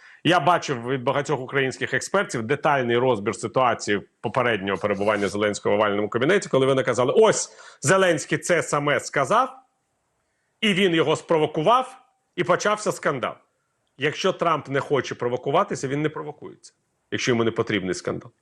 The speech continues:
От він з Путіним зустрічався і навіть не провів це шоу перед початком перемовин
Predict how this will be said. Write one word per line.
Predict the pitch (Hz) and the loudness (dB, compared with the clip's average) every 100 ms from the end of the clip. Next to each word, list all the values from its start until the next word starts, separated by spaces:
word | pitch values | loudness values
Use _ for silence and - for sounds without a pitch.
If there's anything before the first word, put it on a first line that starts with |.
| _ _ _ _ | _ _ _ _
От | - 190 | 2 2
він | 175 160 | 2 2
з | - | 2
Путіним | 180 175 165 143 | -2 0 0 0
зустрічався | 160 185 175 247 - 175 175 _ _ _ _ _ | 0 0 0 0 -2 -12 -14 _ _ _ _ _
і | 185 | 2
навіть | 214 214 208 | 4 2 2
не | 196 | 0
провів | 190 190 202 | 2 0 0
це | - 208 | 0 -2
шоу | - 185 135 | 2 2 2
перед | 131 123 - | 2 -2 -2
початком | 135 127 110 123 | -4 -2 -4 -4
перемовин | 110 117 107 92 | -4 -2 -2 -4